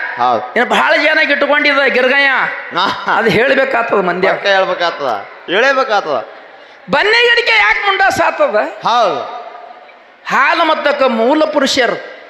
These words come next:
Speaker 1: ಹೌದು.
Speaker 2: ಯಾರು ಮುದ್ದವ ಮುದ್ಕೊಂಡ.
Speaker 1: ಹೌದಾ?
Speaker 2: ಆದಿ ಸ್ಥಳ ಸದ್ಯ ಜಾಗೃತಿ ಪುರ, ಸದ್ಯದ ಹುಲಜಂತಿ ಊರ. ಆದಿ ಜಾಗೃತಿಗೆ ಇಳಿದ್ರು,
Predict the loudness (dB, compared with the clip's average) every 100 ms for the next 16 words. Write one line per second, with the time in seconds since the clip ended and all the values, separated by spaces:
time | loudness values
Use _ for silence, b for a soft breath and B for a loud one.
0 | 0 2 0 -2 -8 -14 -4 0 2 2
1 | 2 2 0 2 4 4 4 2 2 0
2 | -2 -4 -8 0 2 4 4 2 -2 -4
3 | 0 2 2 2 2 2 2 2 2 2
4 | 2 0 2 2 2 2 0 0 2 4
5 | 2 -2 0 0 2 2 2 2 2 0
6 | 2 2 4 2 0 -2 B B -2 0
7 | 2 2 0 2 2 2 0 0 -2 -2
8 | 2 2 4 4 4 2 0 -10